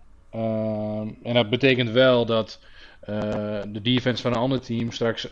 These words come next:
zich echt gaat richten op Golladay. Ehm,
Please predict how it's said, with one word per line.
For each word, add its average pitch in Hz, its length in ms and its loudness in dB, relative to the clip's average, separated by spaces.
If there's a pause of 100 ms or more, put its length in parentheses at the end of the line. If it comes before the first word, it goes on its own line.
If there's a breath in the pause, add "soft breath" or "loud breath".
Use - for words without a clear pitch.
zich - 180 -10
echt 113 160 -2
gaat 117 120 -2
richten 120 260 0
op 104 80 -4
Golladay. 123 520 2 (680 soft breath)
Ehm, 110 800 2